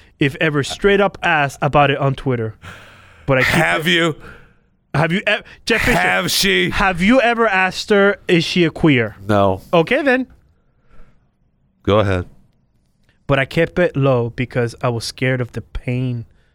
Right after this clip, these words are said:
Speaker 1: of being accused of performative
Speaker 2: Right.
Speaker 1: bandwagon jumping
Speaker 2: Yeah, you can understand that.
Speaker 1: over something that caused me a lot of confusion, fear, and turmoil. When I was a kid, I didn't come out
Speaker 2: Oh,
Speaker 1: from
Speaker 2: Jesus,
Speaker 1: the family.
Speaker 2: I thought we were just gonna read a little bit of this.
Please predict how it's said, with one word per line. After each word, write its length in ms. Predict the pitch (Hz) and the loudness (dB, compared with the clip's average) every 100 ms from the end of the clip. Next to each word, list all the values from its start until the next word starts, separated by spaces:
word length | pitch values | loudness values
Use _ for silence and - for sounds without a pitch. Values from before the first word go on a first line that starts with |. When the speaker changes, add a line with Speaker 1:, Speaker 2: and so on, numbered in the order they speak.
| _ | _
Speaker 1:
of 140 | 131 123 | -8 -4
being 180 | 123 117 | -4 -4
accused 580 | - - 127 120 - - _ - | -6 -4 -2 -2 -6 -18 _ -8
of 160 | 139 135 | -6 -4
performative 580 | - - 143 135 127 104 | -6 -4 -2 0 0 0
Speaker 2:
Right. 120 | 90 | 0
Speaker 1:
bandwagon 680 | 127 123 123 120 117 113 117 | 0 0 -2 -2 -2 -4 -6
jumping 380 | 113 110 - 107 | -4 -6 -4 -4
Speaker 2:
Yeah, 80 | 113 | -4
you 100 | 110 | -4
can 120 | 92 | -6
understand 420 | 82 78 - 71 - | -6 -6 -4 -6 -2
that. 60 | |
Speaker 1:
over 240 | 160 139 135 | -2 0 -2
something 460 | - 156 156 156 | 0 0 0 0
that 160 | 147 139 | 0 -2
caused 320 | - 160 143 | -2 -2 0
me 100 | 160 | 0
a 80 | 139 | 0
lot 160 | 139 151 | 2 0
of 80 | |
confusion, 640 | - 151 175 165 - 120 110 - _ _ _ | -2 -2 0 -2 -2 -4 -6 -14 _ _ _
fear, 500 | - 135 123 110 104 _ _ _ - | -2 0 2 0 -4 _ _ _ -10
and 100 | 120 | -8
turmoil. 440 | - 110 107 101 107 _ _ _ _ _ _ | -4 -6 -4 -8 -14 _ _ _ _ _ _
When 140 | 135 143 | -2 0
I 40 | |
was 160 | 160 - | 0 -2
a 60 | |
kid, 300 | - 196 185 | -4 0 0
I 80 | 170 | 0
didn't 220 | 156 175 | 0 0
come 260 | - 175 165 | 0 0 2
out 180 | 170 175 | 2 0
Speaker 2:
Oh, 60 | |
Speaker 1:
from 240 | - 185 - | -2 0 2
Speaker 2:
Jesus, 140 | - | 0
Speaker 1:
the 40 | |
family. 320 | - 175 180 160 | 0 0 2 2
Speaker 2:
I 20 | |
thought 60 | 104 | 2
we 60 | |
were 80 | 92 | 2
just 140 | 82 | 0
gonna 160 | 104 87 | -2 0
read 160 | 92 85 | 0 0
a 40 | |
little 200 | 87 87 | -2 -2
bit 180 | 76 101 | -2 -2
of 80 | 69 | -4
this. 300 | 65 - | -8 -10